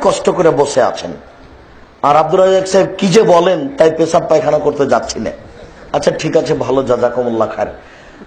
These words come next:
তো আজকের বক্তব্য যদি সব ভুলে যান, তাহলে দুইটা কথা নিয়ে যাবেন। সবচেয়ে ভালো মানুষ কে?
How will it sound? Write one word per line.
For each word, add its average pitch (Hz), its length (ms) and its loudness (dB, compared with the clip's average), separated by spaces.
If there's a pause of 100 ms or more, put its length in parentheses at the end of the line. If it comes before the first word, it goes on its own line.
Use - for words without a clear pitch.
(140)
তো 151 80 4 (140)
আজকের 208 380 2
বক্তব্য 208 580 0
যদি 190 180 2
সব - 500 0
ভুলে 202 280 2
যান, 165 300 -2 (500)
তাহলে 170 260 4
দুইটা 185 440 0
কথা 165 180 -2
নিয়ে 127 220 0
যাবেন। 82 240 -4 (3250)
সবচেয়ে 165 380 -2
ভালো 143 220 2
মানুষ 160 340 -2
কে? 147 240 2